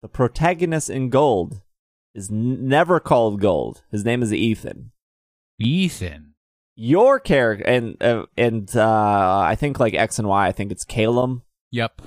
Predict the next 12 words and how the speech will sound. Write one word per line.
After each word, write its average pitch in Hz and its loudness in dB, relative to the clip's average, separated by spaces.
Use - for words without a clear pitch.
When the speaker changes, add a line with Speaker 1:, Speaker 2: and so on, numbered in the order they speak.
Speaker 1:
Anyways, 127 0
the - -18
characters 185 2
in 170 -2
Sun 151 0
and 147 0
Moon 139 2
are 123 2
called 117 2
Sun 110 0
and 110 -2
Moon, 104 -2